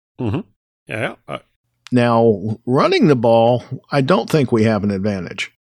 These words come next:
Speaker 2: I like their linebackers. I, I had hoped that the Dolphins drafted Edmonds, and they didn't. I had hoped they drafted Ed Oliver, you know, the defensive lineman that the Bills have, and they didn't.
Speaker 1: Mm-hmm.
Speaker 2: Uh, now, Oliver's coming into his own. He, he's playing better, uh,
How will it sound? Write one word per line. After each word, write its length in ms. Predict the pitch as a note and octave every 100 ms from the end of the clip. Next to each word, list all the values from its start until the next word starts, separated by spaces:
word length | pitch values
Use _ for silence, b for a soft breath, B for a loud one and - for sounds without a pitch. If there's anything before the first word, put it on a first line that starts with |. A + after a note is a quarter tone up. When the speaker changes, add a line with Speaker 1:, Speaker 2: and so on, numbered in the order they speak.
| _ _ _ _
Speaker 2:
I 140 | B2+ E3+
like 300 | E3+ E3+ -
their 140 | C#3+
linebackers. 840 | A#2+ B2 D3 D3+ C#3 D3+ D3 - -
I, 360 | C3+ C#3 C3 D3
I 20 |
had 140 | D3
hoped 300 | G#2 C3+ C#3 -
that 120 | A#2+
the 100 | G2+
Dolphins 500 | F#2 A2+ - B2 A2
drafted 460 | - A2 A#2 B2
Edmonds, 500 | A2+ A#2 A#2 A2+ A2
and 140 | A2+ A2+
they 80 | A2+
didn't. 440 | - G#2 G#2+ - _ _ _ _ -
I 120 | E3+
had 120 | C#3+
hoped 240 | A#2+ D#3+ -
they 80 | C#3
drafted 440 | C3+ D3+ C#3+ D3
Ed 160 | C#3+ C3
Oliver, 540 | B2 D#3+ B2+ G2+ F2
you 100 | G#2+
know, 180 | G#2 A2+
the 60 | A2
defensive 420 | A2 B2 B2+ A#2
lineman 400 | A2+ A#2 D3+ B2+
that 140 | G2 F#2+
the 60 | G2
Bills 300 | G#2 - -
have, 240 | F#2+ G2
and 100 | A2+
they 120 | C3
didn't. 400 | A2+ G2 G#2 - - _ _ -
Speaker 1:
Mm-hmm. 200 | G#2 A2+
Speaker 2:
Uh, 280 | C#3 C#3 B2+
now, 340 | B2+ B2+ A#2
Oliver's 500 | - C#3 A3 D3+ B2
coming 320 | - B2+ A2
into 300 | A#2+ G#2 G#2+
his 140 | G2 F2+
own. 220 | F#2+ B2
He, 140 | A#2
he's 220 | A2+ A2+ -
playing 400 | C3+ B2 A2 G2+
better, 500 | G2 G2 C3+ D3+ B2+
uh, 420 | A#2 A2 A2